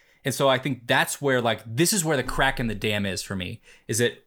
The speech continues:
if we take away the run defen-, or the run, the run option for Oklahoma State, then Texas, like, the favor for Texas Tech swings so much more in our favor, because I don't trust Spencer Sanders to play well on the road consistently.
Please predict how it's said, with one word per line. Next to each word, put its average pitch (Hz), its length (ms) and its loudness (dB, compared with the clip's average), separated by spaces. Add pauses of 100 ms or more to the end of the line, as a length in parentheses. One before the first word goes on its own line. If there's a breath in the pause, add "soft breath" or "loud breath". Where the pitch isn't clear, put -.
if 117 180 -6
we 117 80 -2
take - 300 -4
away 135 200 0
the 123 100 0
run 113 240 0
defen-, 104 400 -4
or 120 80 0
the 107 100 -2
run, 117 420 -2
the 117 120 -2
run 117 180 2
option 107 380 -2
for 107 200 -4
Oklahoma 101 280 -4
State, 98 360 -4 (300 loud breath)
then 135 480 -2 (140)
Texas, - 380 -2
like, 120 120 0
the 120 80 -4
favor 139 240 0
for 123 140 -4
Texas 113 260 -4
Tech 113 160 -2
swings 110 460 -2
so - 280 0
much 131 240 -2
more 110 180 0
in 98 60 -2
our 101 160 -2
favor, 101 580 -2 (260 loud breath)
because 139 200 -2
I 143 80 2
don't 156 220 -2
trust - 580 0
Spencer 117 400 0
Sanders 104 600 -2 (380 soft breath)
to 123 100 0
play 131 340 -2
well 113 340 2
on 113 280 0
the 110 80 0
road 101 400 0
consistently. - 840 -2